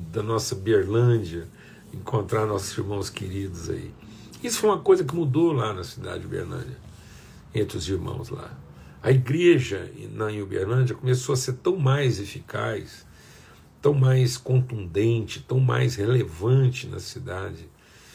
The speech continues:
quando ela deixou de ter crise de poder. E esses homens, homens de Deus, amigos,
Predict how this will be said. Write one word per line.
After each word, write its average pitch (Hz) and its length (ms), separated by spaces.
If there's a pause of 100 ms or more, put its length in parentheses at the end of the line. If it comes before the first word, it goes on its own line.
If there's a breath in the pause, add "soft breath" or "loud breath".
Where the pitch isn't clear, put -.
(320 loud breath)
quando 170 420
ela 170 160
deixou 165 380
de 170 120
ter 165 160
crise 165 400
de 156 100
poder. 131 680 (1120 loud breath)
E 131 80
esses 127 360
homens, 110 540
homens 117 280
de 98 80
Deus, 104 500
amigos, 95 880